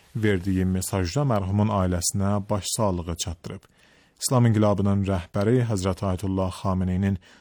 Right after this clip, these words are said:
başsağlığı mətnində bu cümlələr yer alıb. "Mərhum bütün həyatını azadlıq,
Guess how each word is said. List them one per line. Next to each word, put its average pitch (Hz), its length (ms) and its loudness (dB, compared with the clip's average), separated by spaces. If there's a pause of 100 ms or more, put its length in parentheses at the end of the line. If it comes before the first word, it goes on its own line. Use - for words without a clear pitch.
(120)
başsağlığı 104 640 0
mətnində 113 720 2
bu 131 160 0
cümlələr 85 560 -2 (360)
yer 95 420 0
alıb. 90 260 -10 (600)
"Mərhum 139 520 4
bütün 131 240 2
həyatını 120 520 2 (100)
azadlıq, 110 480 2